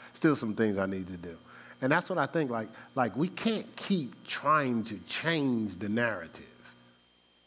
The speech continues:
you know, to excuse our disobedience, excuse our slowfulness, excu-, excuse our laziness.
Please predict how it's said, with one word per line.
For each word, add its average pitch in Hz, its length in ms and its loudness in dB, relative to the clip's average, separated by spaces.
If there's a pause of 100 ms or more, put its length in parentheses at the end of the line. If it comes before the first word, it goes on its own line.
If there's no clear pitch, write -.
(280)
you 123 100 8
know, 117 180 6
to 110 240 2
excuse 135 760 2
our 101 120 4
disobedience, 107 920 0
excuse 135 500 2
our 98 120 0
slowfulness, 104 800 -4
excu-, 131 380 0
excuse 135 480 2
our 101 140 4
laziness. 98 680 -2